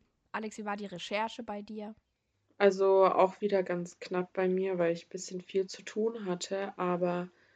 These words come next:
Speaker 2: trotzdem auch, ähm, ein bisschen entspannter und interessant. <laughs>
Speaker 1: Konntest du dich direkt für einen Fall entscheiden?
Speaker 2: Ja.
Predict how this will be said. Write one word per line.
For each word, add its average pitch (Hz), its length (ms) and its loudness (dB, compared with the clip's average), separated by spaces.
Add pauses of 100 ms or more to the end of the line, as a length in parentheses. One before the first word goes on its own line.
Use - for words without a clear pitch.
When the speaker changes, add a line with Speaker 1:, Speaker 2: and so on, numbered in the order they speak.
(320)
Speaker 2:
trotzdem 190 420 -2
auch, 170 540 -2
ähm, 165 360 -6
ein 160 60 -20
bisschen 175 360 -16
entspannter 175 800 -8 (400)
und 170 1000 -4 (200)
interessant. 170 920 -8
<laughs> 202 340 -2 (520)
Speaker 1:
Konntest 226 300 -6
du 240 40 -8
dich 214 180 -10
direkt 220 320 -8
für 226 120 -10
einen 208 100 -6
Fall 202 220 -8
entscheiden? 190 680 -10 (600)
Speaker 2:
Ja. 185 540 6